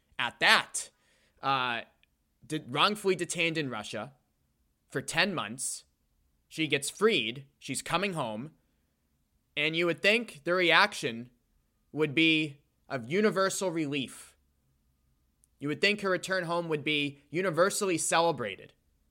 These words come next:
Nope, not even close to that. One side of the aisle supports Brittany Griner and is happy she's free.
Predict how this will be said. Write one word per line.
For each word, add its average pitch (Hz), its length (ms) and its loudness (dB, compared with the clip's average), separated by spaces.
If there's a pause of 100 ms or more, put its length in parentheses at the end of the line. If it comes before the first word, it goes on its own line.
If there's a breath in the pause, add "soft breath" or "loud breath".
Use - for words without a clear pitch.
(760)
Nope, 247 300 4 (180)
not 185 220 4
even 170 180 0
close 131 300 -4
to 139 100 -10
that. 117 280 -2 (680)
One 190 300 2
side 185 260 2
of 175 60 -4
the 170 120 2
aisle 165 480 2 (120)
supports 208 480 -2
Brittany 185 320 -2
Griner 165 460 0 (120)
and 127 80 -10
is 123 120 -8
happy 175 320 4
she's 170 220 -8
free. 151 460 -2